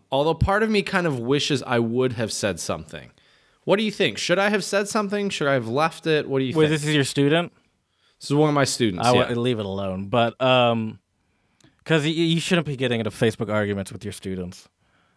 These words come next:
Speaker 2: It's not
Speaker 1: Right.
Speaker 2: a good look.
Speaker 1: But at the
Speaker 2: Um,
Speaker 1: same time, I feel like that's also a good teachable moment to be like, "Look, man, like,
Speaker 2: Yeah, but
Speaker 1: there, there are a lot of reasons why you shouldn't be
Speaker 2: you're
Speaker 1: saying
Speaker 2: off the
Speaker 1: it."
Speaker 2: clock, though. You're off the clock. And I feel like there has to be a separation between,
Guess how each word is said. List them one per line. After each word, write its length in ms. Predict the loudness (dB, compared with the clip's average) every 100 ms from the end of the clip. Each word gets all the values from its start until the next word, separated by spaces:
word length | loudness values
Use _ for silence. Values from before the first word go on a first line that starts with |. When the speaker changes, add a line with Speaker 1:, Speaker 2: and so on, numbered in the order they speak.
| -16
Speaker 2:
It's 100 | 0
not 60 | 2
Speaker 1:
Right. 100 | 4
Speaker 2:
a 20 |
good 160 | 2 0
look. 320 | 0 -2 -4 _ _ _ _ _ -4
Speaker 1:
But 240 | 0 2
at 120 | 2
the 60 | 0
Speaker 2:
Um, 0 |
Speaker 1:
same 220 | 0 0
time, 200 | 0 0
I 80 | 0
feel 160 | 0
like 100 | 0
that's 180 | 0 0
also 260 | 0 0 0
a 40 |
good 200 | 0 0
teachable 400 | 0 -2 0 0
moment 440 | 0 0 0 -4 -8
to 100 | -2
be 100 | 0
like, 220 | 0 -2
"Look, 180 | -4 -2
man, 280 | -2 0
like, 360 | 0 0 -2 -10 -6
Speaker 2:
Yeah, 220 | -2 0
but 200 | -2 -4 _
Speaker 1:
there, 200 | -2 0 0
there 140 | 0
are 40 | 2
a 40 |
lot 240 | 2 2
of 60 | 2
reasons 260 | 2 0 0
why 140 | 0
you 100 | 0
shouldn't 260 | 0 -2 0
be 60 |
Speaker 2:
you're 100 | 2 2
Speaker 1:
saying 160 | 0
Speaker 2:
off 40 | -2
the 60 |
Speaker 1:
it." 40 | -4
Speaker 2:
clock, 380 | -2 0 -2 -6
though. 160 | -8 -4
You're 180 | -2
off 140 | -2 -2
the 80 | -6
clock. 420 | 0 0 -2 -8 -4
And 120 | -2
I 40 |
feel 180 | 0 2
like 260 | 2 2 0
there 120 | 0
has 220 | 0 0
to 60 | -2
be 80 | -6
a 60 |
separation 640 | -2 -2 0 -2 -2 -2 -6
between, 600 | -6 -4 -2 -2 -4